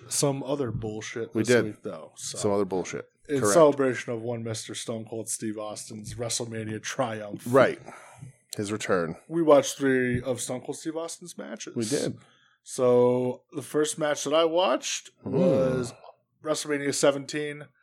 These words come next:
Speaker 2: Oh.
Speaker 1: Austin versus The Rock.
Speaker 2: Not the first one I watched, but okay.
Speaker 1: Okay. So this was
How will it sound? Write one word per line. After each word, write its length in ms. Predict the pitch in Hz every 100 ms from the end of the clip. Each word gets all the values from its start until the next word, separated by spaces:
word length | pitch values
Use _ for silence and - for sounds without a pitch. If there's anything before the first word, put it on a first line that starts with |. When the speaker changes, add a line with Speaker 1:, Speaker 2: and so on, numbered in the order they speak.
| _ _ _ _ -
Speaker 2:
Oh. 1120 | 131 180 247 277 226 131 92 85 80 73 - - -
Speaker 1:
Austin 360 | 139 135 - 131
versus 320 | 131 120 117
The 80 | 110
Rock. 360 | 85 - - -
Speaker 2:
Not 260 | - 117 160
the 80 | 160
first 280 | - 160 -
one 100 | 151
I 120 | 175
watched, 440 | 131 135 139 - -
but 80 | -
okay. 360 | 113 - 123 143 - -
Speaker 1:
Okay. 260 | 135 - 69 73 - _ _ -
So 600 | 131 120 120 117 113 113 _
this 220 | 143 123 -
was 420 | 120 110 110